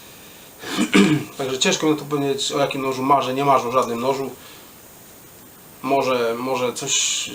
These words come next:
po prostu nóż musi mi się spodobać, musi jakieś tam wymagania moje, e, spełniać i wtedy będzie to nóż moich marzeń. Pytanie siódme, Wolverine tysiąc trzysta.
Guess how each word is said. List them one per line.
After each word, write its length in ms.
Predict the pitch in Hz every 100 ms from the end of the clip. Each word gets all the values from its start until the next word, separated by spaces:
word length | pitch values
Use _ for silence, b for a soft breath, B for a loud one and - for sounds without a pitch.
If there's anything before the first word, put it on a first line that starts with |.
| 113
po 80 | 127
prostu 300 | 123 - 139
nóż 480 | 135 147 143 160 160
musi 180 | 147 160
mi 60 |
się 100 | 143
spodobać, 600 | 139 - 143 147 131 127
musi 680 | 131 123 127 127 123 123 123 120 B B B B -
jakieś 360 | 127 135 139 -
tam 260 | 135 127 117
wymagania 720 | 131 127 123 127 120 117 117
moje, 280 | 123 127 120
e, 260 | 120 117 - 92 98 - - -
spełniać 600 | - - 135 127 120 -
i 40 |
wtedy 200 | - 117
będzie 240 | 113 110
to 160 | 107 117
nóż 220 | 123 117
moich 180 | 117 -
marzeń. 240 | 98 - - B B B B B B - - -
Pytanie 220 | - 165 143
siódme, 540 | - 156 147 131 127 - -
Wolverine 600 | 117 143 139 139 139 127
tysiąc 360 | - - 110 -
trzysta. 640 | - 160 - 139 120